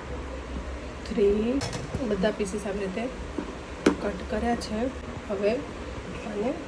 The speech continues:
કંઈ નહીં, બસ આમ કરીને બેલી લેવાનું છે. તો અહીંયા લચ્છા પરાઠા રેડી છે. એક એક કરીને શેકી લઉં. પાંચ બની ગયા છે.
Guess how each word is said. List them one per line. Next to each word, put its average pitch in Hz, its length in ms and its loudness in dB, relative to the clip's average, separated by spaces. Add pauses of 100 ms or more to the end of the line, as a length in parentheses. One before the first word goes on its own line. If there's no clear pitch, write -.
કંઈ 190 120 2
નહીં, 185 300 2
બસ - 300 -4
આમ 214 140 4
કરીને 202 380 4 (1200)
બેલી 196 260 2
લેવાનું 180 420 2
છે. 190 280 0 (260)
તો 208 60 0
અહીંયા 202 320 8 (200)
લચ્છા 196 280 2
પરાઠા 185 440 0 (680)
રેડી 185 340 4
છે. - 380 -4
એક 214 400 -2
એક 190 120 -2
કરીને 196 320 0 (240)
શેકી 196 220 0
લઉં. 220 340 0
પાંચ 196 260 -4
બની 196 180 4
ગયા 220 240 4
છે. 220 160 -2